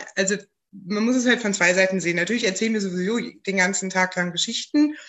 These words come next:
Also wenn ich meiner Freundin abends erzähle, wie mein Tag war oder meinem Partner erzähle, was morgen ansteht, das sind ja alles schon Geschichten. Aber die Methode des Storytellings ist halt wirklich so seit den neunziger Jahren auch massiv bewusst zum Einsatz gekommen, weil die Menschen einfach gemerkt haben,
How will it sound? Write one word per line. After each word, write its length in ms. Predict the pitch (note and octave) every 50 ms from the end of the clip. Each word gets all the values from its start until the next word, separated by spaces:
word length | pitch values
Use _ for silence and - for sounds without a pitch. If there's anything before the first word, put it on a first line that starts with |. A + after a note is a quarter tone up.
| - - _
Also 140 | - F#3+ F#3+
wenn 140 | F3 F#3+ A3
ich 60 | G#3+
meiner 180 | G#3 F#3+ F#3 F3+
Freundin 380 | - - F#3+ G3+ A3+ A3 G3+
abends 240 | - - G3+ G3 -
erzähle, 360 | F#3+ F3+ - G#3 A3 A3 G#3+
wie 40 | G3
mein 200 | F#3+ F#3 F3 F#3
Tag 320 | F3+ F#3 F#3+ A3+ A#3+ A#3 -
war 280 | A3 A3+ A3+ A3+ G3+
oder 180 | F#3+ F#3+ F#3+ F#3
meinem 260 | F#3 F3 F3 F3+ F3+
Partner 300 | - F3+ F#3 - G#3 F#3+
erzähle, 580 | D#3+ B2+ - - G3+ G#3 G3 G3 F#3 F3+ F3 -
was 260 | - F#3+ F#3 - - -
morgen 200 | - F3+ F3 E3+
ansteht, 500 | - A#2+ G#3 A#3 - - A3 A3 A3 A3+ - - - - - - _
das 180 | - F#3+ F#3+ -
sind 180 | A#3+ A#3 G#3
ja 100 | A3 F#3
alles 220 | - - F#3 F#3 -
schon 140 | - F#3 F3
Geschichten. 500 | E3 - - - A2+ - - - - - _ - - - - - - _ _ _ _ -
Aber 280 | F3+ F#3 G#3 G#3 G#3
die 400 | G3 F#3+ G3+ A3 G#3+ G#3 G3 F#3+ F#3
Methode 760 | G3 G3 F#3+ G3 - - - A#3+ B3 C#4+ C#4+ G#3 G3 E3+ D3+ C#3
des 180 | D#3+ E3+ -
Storytellings 840 | - - G3 A3 B3+ C4 B3+ - A#3+ A3+ A3 A3 A3 A3 G#3+ - -
ist 180 | - F#3+ -
halt 160 | G3+ F#3+ F#3
wirklich 300 | F#3 G3+ G3 - A3+ G#3
so 100 | - F3+
seit 240 | F#3 F3+ F3+ F#3 F#3
den 140 | F#3 F3+ F3+
neunziger 480 | F3 F3+ G#3+ D4 D4+ D4+ C#4 - G#3+ G3+
Jahren 320 | G3 F#3+ G3 G3+ G#3+ -
auch 240 | - F#3 F3+ - - - - - - - _ -
massiv 640 | - F3+ F#3+ - A3+ A#3 C4+ C#4+ C#4+ - - _
bewusst 500 | - G#3 F#3 F#3+ D4 G4 - - - -
zum 160 | - G3+ -
Einsatz 460 | - - - F#3+ F#3 F#3 F#3+ F#3 -
gekommen, 420 | - F#3+ - - A3 G#3+ A3+ A#3 A3
weil 120 | G3 F#3+ G3
die 80 | G#3
Menschen 320 | G3 F#3+ G3+ A3+ - B3 A3
einfach 240 | - F#3 G3 F#3+
gemerkt 460 | - - F#3+ F3+ F#3 G#3+ - - - -
haben, 300 | B3 B3 B3 B3+ B3+